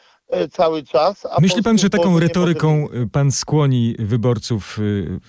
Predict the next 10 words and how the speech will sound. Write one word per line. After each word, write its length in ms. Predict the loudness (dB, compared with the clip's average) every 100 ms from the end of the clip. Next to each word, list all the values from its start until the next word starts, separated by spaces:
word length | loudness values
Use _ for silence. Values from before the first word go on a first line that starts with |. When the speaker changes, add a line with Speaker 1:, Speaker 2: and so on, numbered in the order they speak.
| -8
Speaker 2:
rolników, 880 | -2 2 2 2 0 -6 -6 -16 -12
wyborców 600 | -6 -2 -2 -2 -4 -2
na 120 | -2
wsi 180 | -2 -2
na, 180 | 0 0
do 360 | -4 -4 -2 -2
zagłosowania 480 | -2 -2 -2 0 0
Speaker 1:
Ale 80 | 0
Speaker 2:
na 80 |
was? 240 | 0 -2